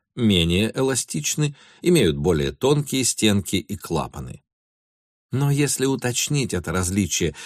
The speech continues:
и задать правильные вопросы, например, "Почему?",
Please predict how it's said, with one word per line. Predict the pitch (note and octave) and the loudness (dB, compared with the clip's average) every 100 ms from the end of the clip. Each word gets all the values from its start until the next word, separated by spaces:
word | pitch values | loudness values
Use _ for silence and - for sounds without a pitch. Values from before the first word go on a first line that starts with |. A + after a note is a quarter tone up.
| - | -6
и | - | 2
задать | A2 B2+ B2+ C#3+ - | 4 4 2 -2 -2
правильные | C#3+ C3 A#2 A2 A2+ | 2 2 2 2 4
вопросы, | A2 A2+ D#3+ E3+ A2+ D#2 | 2 0 0 -2 -2 -2
например, | F2 G2+ A2 A2 - - _ _ | -2 2 4 4 -2 -20 _ _
"Почему?", | D#3+ D#3 G3+ G#3+ E3+ C2+ | -6 -2 2 2 2 -2